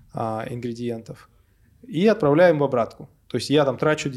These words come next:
ну, действительно много времени, внимания на то, чтобы это все собрать аккуратно, а, по наименованиям, по кодам, по количеству расписываю, сколько мне надо. И отправляю. И, как правило, и мне быстро отвечают. Но этот поставщик мурыжил у меня, наверное, несколько недель.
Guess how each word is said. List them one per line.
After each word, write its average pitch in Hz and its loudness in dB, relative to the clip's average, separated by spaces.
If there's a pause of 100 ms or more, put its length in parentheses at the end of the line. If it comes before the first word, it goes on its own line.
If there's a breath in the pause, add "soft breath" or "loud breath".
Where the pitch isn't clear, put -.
(120)
ну, 135 -6
действительно 131 -4
много 131 0
времени, 135 2
внимания 123 -2
на 117 -8
то, 120 -16
чтобы 120 -12
это 120 -10
все - -6
собрать 135 -2
аккуратно, 120 -2 (400)
а, 113 -14
по 131 -6
наименованиям, 120 -4
по 113 -10
кодам, 139 -2 (200 soft breath)
по 107 -6
количеству 120 -6
расписываю, - -8
сколько - -8
мне 117 -12
надо. 120 -12 (440 soft breath)
И 139 0
отправляю. 135 2 (540)
И, 131 -2
как 139 -4
правило, 185 4
и 139 0
мне 147 2
быстро 165 -2
отвечают. 117 -6
Но 143 4
этот 226 2
поставщик 143 0
мурыжил 151 2
у 139 2
меня, 139 0
наверное, 131 0
несколько 147 -2
недель. 131 -2